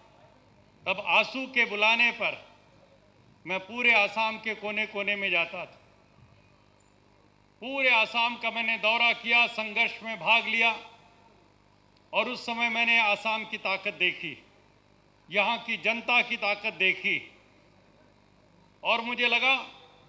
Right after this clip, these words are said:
कि आज़ादी के दिनों में जैसे महात्मा गांधी शांतिपूर्ण तरीके से सत्याग्रह करते थे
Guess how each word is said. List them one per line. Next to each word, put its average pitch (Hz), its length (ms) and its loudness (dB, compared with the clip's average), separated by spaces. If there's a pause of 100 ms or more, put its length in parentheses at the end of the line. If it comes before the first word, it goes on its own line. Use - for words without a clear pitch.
(880)
कि 208 80 -4
आज़ादी 226 500 6
के 254 140 2
दिनों 240 300 0
में 233 160 0
जैसे 226 320 -2
महात्मा 226 520 -2
गांधी 240 460 0 (600)
शांतिपूर्ण 240 680 -2
तरीके 226 460 -4
से 226 180 -6
सत्याग्रह 226 640 -6
करते 220 420 -8
थे 196 280 -2